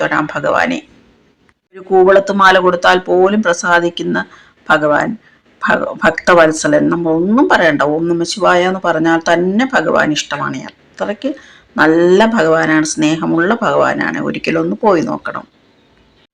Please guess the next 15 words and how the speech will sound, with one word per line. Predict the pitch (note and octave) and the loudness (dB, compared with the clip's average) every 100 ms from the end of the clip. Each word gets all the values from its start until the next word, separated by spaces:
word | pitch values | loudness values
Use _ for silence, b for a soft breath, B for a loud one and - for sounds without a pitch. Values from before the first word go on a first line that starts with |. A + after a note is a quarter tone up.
| - | -6
പിന്നീട് | G#3+ G3 F#3 F3+ | -2 2 4 4
എപ്പോഴും | F3+ F3+ F#3 F#3 F#3+ G3+ B3 F3+ | 4 4 6 8 6 6 4 4
പോണമെന്ന് | D#3+ D#3 D#3+ D#3 | 4 4 4 2
തോന്നും. | D3 D3 D#3 | 2 0 0
നമ്മൾ | E3+ G3+ A#3+ | 2 4 6
ബസ്സിൽ | A3+ D4 | 4 2
പോകുമ്പോൾ | C#4 B3 B3 B3+ B3+ | 4 6 6 6 4
തന്നെ | C4 C4+ | 4 4
നമുക്ക് | A#3 G#3+ G3+ F#3+ | 4 2 2 4
തൊഴാം. | F3+ F3 | 4 4
അതുപോലെ | F3 G3 G3 | 2 2 2
ഇങ്ങനെ | F#3+ F#3+ | 2 0
അമ്പലം | F#3+ G3 G3+ | 0 2 4
എപ്പോഴും | G3 - - G3+ | 4 2 -2 -2
ഇങ്ങനെ | G3 G3+ | 0 -4